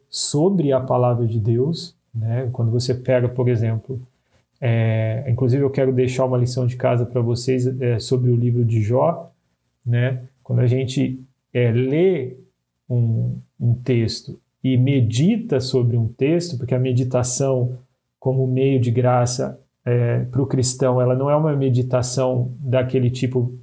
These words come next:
não pensar em nada, né, que tem mais a ver com a meditação oriental. A meditação cristã, ela é baseada numa reflexão na palavra de Deus.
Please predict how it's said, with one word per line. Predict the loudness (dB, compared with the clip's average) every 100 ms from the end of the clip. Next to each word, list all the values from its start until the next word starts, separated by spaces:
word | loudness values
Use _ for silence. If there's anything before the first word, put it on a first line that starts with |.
| -4
não | -2 0 0
pensar | 0 0 0 0 0
em | 0
nada, | 0 2 2 2 0 0
né, | 0 -2
que | -4
tem | -4 -2
mais | 0 0
a | 0
ver | 0 0
com | 0
a |
meditação | 2 0 -2 -4 -2 -2 0
oriental. | 0 -2 -2 0 2 0 -4 -18 _ _ _ -4
A |
meditação | 0 2 0 0 0 0
cristã, | 0 -2 -2 0 2
ela | 2 0
é |
baseada | 2 0 2 2 2 4 2 0 -2
numa | -2 0 2
reflexão | 0 0 -4 -4 0 2 2 2
na | 2 0
palavra | 0 2 2 2 0
de | 0 0
Deus. | 2 0 -2